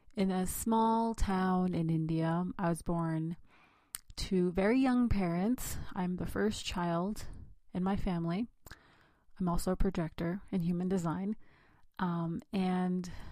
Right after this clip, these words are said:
my family moved to the United States when I was six years old.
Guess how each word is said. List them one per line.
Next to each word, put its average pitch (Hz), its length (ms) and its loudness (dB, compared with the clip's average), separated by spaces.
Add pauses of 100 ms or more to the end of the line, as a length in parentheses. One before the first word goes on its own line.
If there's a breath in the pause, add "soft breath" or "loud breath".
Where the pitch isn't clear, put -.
(140 loud breath)
my 202 160 4
family 226 320 6
moved 202 280 4
to - 60 2
the 190 60 2
United 175 240 0
States - 520 -4
when 185 400 0
I 180 240 0
was - 220 -2
six - 340 -6
years 180 220 -2
old. - 320 -8